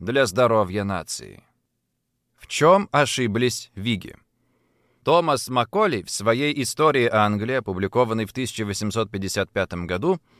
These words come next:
дает новейшим для него временам такую характеристику: "Ибо история нашей страны за последние сто шестьдесят лет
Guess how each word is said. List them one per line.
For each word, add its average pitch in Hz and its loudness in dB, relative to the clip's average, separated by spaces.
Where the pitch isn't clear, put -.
дает 151 4
новейшим 175 2
для 101 0
него 123 2
временам 101 0
такую 131 0
характеристику: - -6
"Ибо 165 0
история 185 2
нашей 165 0
страны 156 0
за 90 -8
последние 139 -2
сто 180 2
шестьдесят 131 -2
лет 151 -2